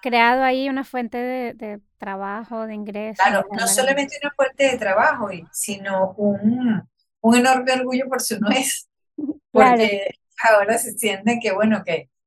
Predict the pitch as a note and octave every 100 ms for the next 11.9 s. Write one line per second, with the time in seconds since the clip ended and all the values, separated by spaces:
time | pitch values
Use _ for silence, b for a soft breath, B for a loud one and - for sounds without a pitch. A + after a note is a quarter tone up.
0 | - G#3 G3 A3 A3+ A3 G3+ G3+ F#3 F#3+
1 | F#3 G3 G3 G#3 G#3+ - G#3+ G3+ - -
2 | G#3+ G#3 G3 F#3+ F#3 G#3 A3 G#3 _ _
3 | _ F3+ E3+ D#3+ F3+ E3+ - F3 E3+ E3+
4 | E3 D#3+ D3+ - _ _ - G3+ C#4+ A#3+
5 | F#3 F3+ F3+ F#3+ A3 G3+ F#3+ A3+ G3 F3
6 | F#3 F4 - F3+ F3+ F3 F#3 G3 G3 F#3+
7 | F#3+ F#3+ F#3+ F#3 F3 F3 F#3 F#3+ F3 F3+
8 | F3+ - F#3 F3 E3+ F3 F#3 - D#4 A3
9 | F#3+ - _ _ _ _ - - - -
10 | - - - - - - _ _ _ _
11 | _ A3 A#3 A#3+ A#3 G#3 A#3+ A3